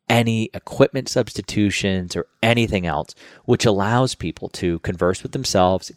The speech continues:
get to know each other, and also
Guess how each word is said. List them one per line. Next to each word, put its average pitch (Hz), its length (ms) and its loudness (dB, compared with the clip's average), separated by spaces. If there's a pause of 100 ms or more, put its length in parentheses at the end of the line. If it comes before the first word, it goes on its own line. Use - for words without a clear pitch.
(100)
get 104 200 -2
to 139 120 -4
know 110 400 2
each 104 220 -2
other, 101 400 2 (320)
and 113 240 0
also - 560 -4